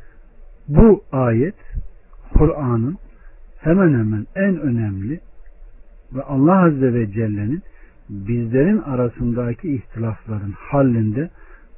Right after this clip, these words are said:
en güzel koyduğu kurallardan bir tanesidir kardeşlerim. Bakın Rabbimiz Subhanahu ve Teala biz bütün peygamberleri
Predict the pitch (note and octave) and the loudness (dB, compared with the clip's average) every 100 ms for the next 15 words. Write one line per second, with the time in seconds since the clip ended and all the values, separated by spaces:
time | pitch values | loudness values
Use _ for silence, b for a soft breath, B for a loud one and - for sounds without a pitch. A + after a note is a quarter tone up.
0 | - F3+ G#3 E3+ B2+ A2 G#2 - D#3+ C#3 | -4 0 2 2 2 -2 -4 -4 0 0
1 | G#2+ G#2+ G#2 - C#3+ B2+ A#2 A2 A2 F3 | 0 -4 -4 0 2 2 2 0 0 -2
2 | C#3 A#2+ G#2 G#2 F#2+ F#2+ - F#2+ - G2 | 0 -2 -4 -8 -8 -10 -14 -16 -12 -12
3 | F2+ F2+ - F2+ F2 - - - - b | -12 -14 -14 -16 -16 -20 -20 -20 -20 b
4 | b b b - D3 - D3 C#3 C3+ C3+ | b b b -6 -4 0 2 4 2 2
5 | C#3 B2+ - - C#3 B2 A2 - A2+ G#2+ | 2 0 -4 0 2 2 0 0 0 -2
6 | A2+ A2 A2+ D3 G#3+ - - - - - | -4 -2 -2 -4 -6 -16 -20 -20 -20 -20
7 | - - - - - - - - - A#2+ | -20 -16 -16 -18 -20 -20 -20 -20 -12 2
8 | D3+ B2+ G#2+ - - G#3 F3+ C3+ A#2 A#2 | 4 4 2 2 4 4 4 4 2 0
9 | A2+ A2 G#2+ G#2+ A#2 G#3 | 0 0 -2 -2 -2 -4